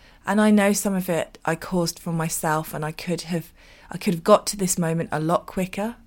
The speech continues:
but doesn't it help to have bumbled around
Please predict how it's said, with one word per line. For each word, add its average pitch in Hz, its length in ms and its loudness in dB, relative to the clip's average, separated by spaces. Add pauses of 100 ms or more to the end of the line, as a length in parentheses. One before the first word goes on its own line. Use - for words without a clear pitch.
but - 480 -4 (1300)
doesn't 208 240 2
it - 80 4
help 190 320 2
to - 80 -2
have 160 160 -2
bumbled 170 360 0
around 156 680 -2